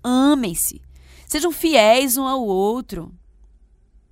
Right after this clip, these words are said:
Quando há adultério no casamento, vocês primeiro ofendem a Deus. Vocês não foram chamados pra isso.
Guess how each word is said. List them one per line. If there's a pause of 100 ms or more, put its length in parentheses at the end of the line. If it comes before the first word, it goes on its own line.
(840)
Quando
há
adultério
no
casamento,
vocês
primeiro
ofendem
a
Deus.
Vocês
não
foram
chamados
pra
isso.